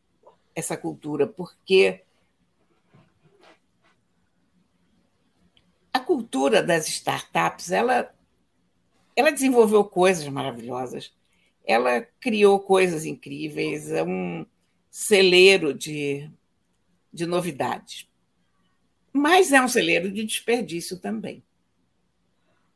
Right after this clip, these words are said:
Ahn, a humanidade fez umas maluquices em termos de, de startup, um, um nível de gastos tão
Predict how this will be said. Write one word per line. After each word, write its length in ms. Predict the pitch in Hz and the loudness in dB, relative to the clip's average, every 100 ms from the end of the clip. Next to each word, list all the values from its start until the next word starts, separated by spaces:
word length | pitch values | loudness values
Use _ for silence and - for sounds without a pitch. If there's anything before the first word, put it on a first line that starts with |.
| _ _ _ _ _ _ _ _ _ _ _ _ _ | _ _ _ _ _ _ _ _ _ _ _ _ _
Ahn, 480 | 175 165 160 156 160 _ _ - - _ _ _ _ _ _ _ _ _ _ _ _ _ _ _ _ _ | -4 0 -2 -4 -10 _ _ -20 -20 _ _ _ _ _ _ _ _ _ _ _ _ _ _ _ _ _
a 60 | 220 | 0
humanidade 640 | 240 453 381 202 226 233 - | 2 2 2 6 6 6 4
fez 220 | 196 208 | 0 2
umas 220 | 196 185 | -2 0
maluquices 840 | 185 185 160 - 156 226 - 143 | 0 -2 -4 -10 -6 -6 -6 -8
em 80 | 143 | -12
termos 400 | 131 156 151 - | -6 -6 -6 -14
de, 460 | - 135 135 127 - | -16 -10 -8 -10 -12
de 120 | 135 | -14
startup, 760 | 143 - 127 - 151 170 - 180 | -12 -6 -8 -6 -4 -4 -4 -6
um, 280 | 175 170 156 _ _ _ _ _ _ _ | -6 -8 -12 _ _ _ _ _ _ _
um 120 | 190 196 | 0 2
nível 600 | 196 220 269 196 160 156 | 4 4 2 4 2 2
de 140 | 143 | -4
gastos 680 | 139 147 190 - - - - | 0 0 0 -8 -12 -12 -4
tão 600 | 185 202 202 160 151 | -2 0 -2 -6 -10